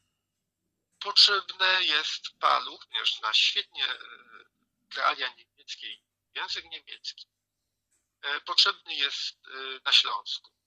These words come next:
Ponieważ dochodzi tam do sabotażu państwa polskiego, sabotażu gospodarczego. Niemieccy właściciele zaczynają unikać płacenia podatku,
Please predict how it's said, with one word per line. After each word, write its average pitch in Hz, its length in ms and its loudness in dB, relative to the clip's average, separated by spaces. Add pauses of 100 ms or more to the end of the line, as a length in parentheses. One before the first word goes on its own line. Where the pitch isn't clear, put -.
(100)
Ponieważ - 240 -6
dochodzi - 500 -8
tam 147 200 -2
do - 360 -10 (360)
sabotażu 165 880 2
państwa - 380 0
polskiego, - 880 -10 (560)
sabotażu - 480 -6
gospodarczego. - 920 2 (680)
Niemieccy - 420 -8
właściciele - 720 2
zaczynają - 420 -4
unikać - 420 -8
płacenia 190 360 -6
podatku, - 680 4